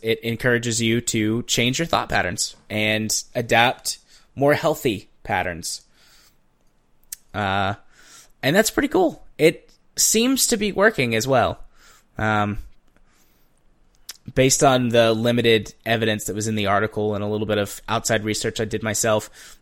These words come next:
they're starting to see, um, a, a small but noticeable reduction in depression and anxiety for, from the people who play this game. Something like ten percent reduction in their depressed and anxiety feelings,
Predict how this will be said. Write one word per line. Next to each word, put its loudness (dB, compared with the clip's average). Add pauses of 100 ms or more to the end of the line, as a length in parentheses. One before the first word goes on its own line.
they're 0
starting 2
to 2
see, 2 (260)
um, -6 (1700)
a, 4
a 4
small 4
but 2
noticeable 2
reduction -2
in -4 (100)
depression 0
and -4
anxiety 0
for, -8 (160)
from -4
the -6
people -4
who -4
play 0
this 0
game. -2 (300)
Something 4
like 2
ten 0
percent -2
reduction 0
in 0
their 0
depressed 0
and -2
anxiety 0
feelings, -4